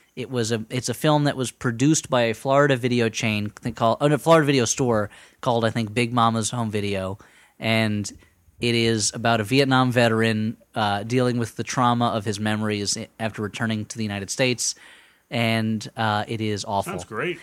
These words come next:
Speaker 1: It's one of these movies where you're like, "This is so bad. Like, why? Oh, like, what? There's nothing they can do now that would make this unple-, less pleasant." Oh, okay, well,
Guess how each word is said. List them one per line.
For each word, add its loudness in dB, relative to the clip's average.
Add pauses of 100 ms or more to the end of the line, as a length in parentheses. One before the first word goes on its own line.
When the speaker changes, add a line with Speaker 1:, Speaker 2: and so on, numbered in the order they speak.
Speaker 1:
It's -2
one 4
of 4
these 4
movies 2
where 2
you're 4
like, 2
"This -4
is -4
so 0
bad. 0
Like, -4
why? -2 (580)
Oh, 4
like, -2
what? 0
There's 0
nothing 2
they 0
can 0
do 2
now 6
that 0
would -4
make -2
this -2
unple-, -4
less 2
pleasant." -2
Oh, 6
okay, 6
well, 6